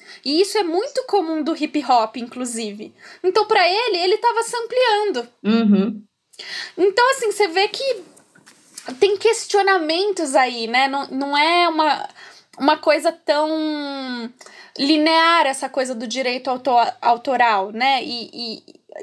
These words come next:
Speaker 1: e é uma coisa que a gente tem que tomar cuidado entre o que é apropriação, o que, que não é, porque a gente tá sempre se inspirando numa série de coisas.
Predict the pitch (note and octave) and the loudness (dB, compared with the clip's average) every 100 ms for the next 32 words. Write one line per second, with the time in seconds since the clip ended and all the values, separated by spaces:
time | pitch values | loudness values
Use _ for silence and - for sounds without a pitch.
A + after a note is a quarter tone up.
0 | A#3+ C#4 E4+ F4+ E4 D4+ D4+ D4+ C#4 C4+ | 0 2 4 2 2 0 -2 -4 -6 -8
1 | - C4 B3+ C4 C4 B3 - - - - | -8 -6 -8 -8 -8 -8 -12 -20 -20 -20
2 | _ E4+ D4+ D4+ D#4 A#3 B3 B3 D#4+ D4 | _ 0 4 2 0 0 2 4 2 -2
3 | C4+ C4+ C4 C#4 B3 A#3+ B3+ B3 A#3 - | -8 -12 -10 -2 0 0 -6 -6 -6 -4
4 | B3+ C4 C4 B3+ B3+ - B3 A#3 A#3 C4 | -2 -2 -2 -6 -14 -8 -6 0 2 2
5 | - D#4+ F4 E4+ E4 - - - C#4+ D#4+ | -2 -4 0 0 -2 -10 -20 -2 0 2
6 | F#4 G#4+ G4+ G4+ G#4+ G4+ G#4+ F#4+ G4 F4+ | 2 0 0 0 0 0 -2 0 0 2
7 | E4+ D4+ D4+ D4+ D#4 C4+ B3 C4 C4 A#3 | 0 -2 -2 0 0 -2 -2 -8 -4 0
8 | G#3+ G3 G3+ - - | 0 0 -4 -10 -14